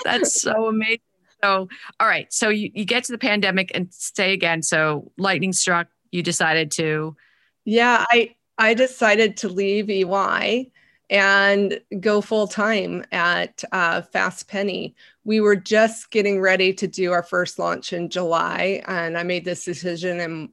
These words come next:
Speaker 2: in March. I think, you know, the one thing, the pandemic has many, many problems, but one thing it does do, uh, is it really made it clear what was important and kind of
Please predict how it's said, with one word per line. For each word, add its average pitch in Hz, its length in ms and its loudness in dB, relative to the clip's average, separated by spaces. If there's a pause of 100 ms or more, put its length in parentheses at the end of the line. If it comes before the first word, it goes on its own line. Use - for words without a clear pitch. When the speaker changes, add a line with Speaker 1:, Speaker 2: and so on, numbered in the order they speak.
Speaker 2:
in 185 240 0
March. - 680 -8 (580)
I 208 220 0
think, 220 360 0
you 208 80 4
know, 190 160 6
the 190 140 2
one 202 240 2
thing, 196 560 2
the 190 80 0
pandemic 196 800 -2 (280)
has 196 220 -6
many, 202 260 2
many 190 280 2
problems, 214 680 -2
but 196 180 0
one 190 200 0
thing 196 200 -2
it 196 300 -4
does 202 600 0 (180)
do, 247 480 0
uh, 196 380 -2
is 190 460 0
it 190 200 0
really 202 420 2
made 185 300 0
it 185 160 -2
clear 180 400 0
what 175 280 -2
was 180 180 -4
important 180 720 -4 (560)
and 170 600 -2 (240)
kind 208 160 0
of 180 100 -4